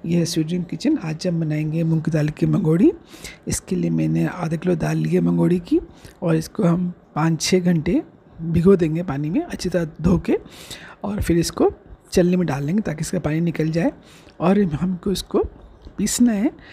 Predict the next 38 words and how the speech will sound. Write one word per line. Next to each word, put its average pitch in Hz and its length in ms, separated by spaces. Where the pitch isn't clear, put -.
ध्यान 190 360
रहे 185 200
कि - 120
बिल्कुल - 580
पानी 190 480
नहीं 196 140
डालना 151 280
है, 175 80
बिना 180 420
पानी 165 200
के 180 100
पीसेंगे 185 440
हम 196 180
और 175 240
पल्स 220 220
मोड 190 180
पे, 196 100
पल्स 190 500
मोड 196 200
पे - 60
करके 202 240
पीसेंगे, 208 400
चलाते 180 320
रहेंगे 196 180
बार 175 180
बार 277 120
तो 294 200
पिस 233 100
जाती 165 280
है 147 40
बिना 147 180
पानी 147 260
के 160 140
भी। 269 120
डालना 170 280
चाहो 170 260
तो 175 120
आपको 185 380